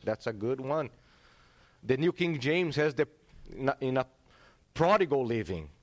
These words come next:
The N A S has loose living. The Holman has foolish living. So it's all picture the idea of this lifestyle.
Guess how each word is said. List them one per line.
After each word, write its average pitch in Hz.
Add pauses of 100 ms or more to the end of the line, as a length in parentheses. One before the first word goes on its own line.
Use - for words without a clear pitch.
(280)
The 113
N 170
A 160
S 160
has 147
loose 175
living. 104 (560)
The 127
Holman 170
has 156
foolish 220
living. 98 (300)
So 131
it's 135
all 190 (200)
picture 135
the 117
idea 123
of -
this 107
lifestyle. 87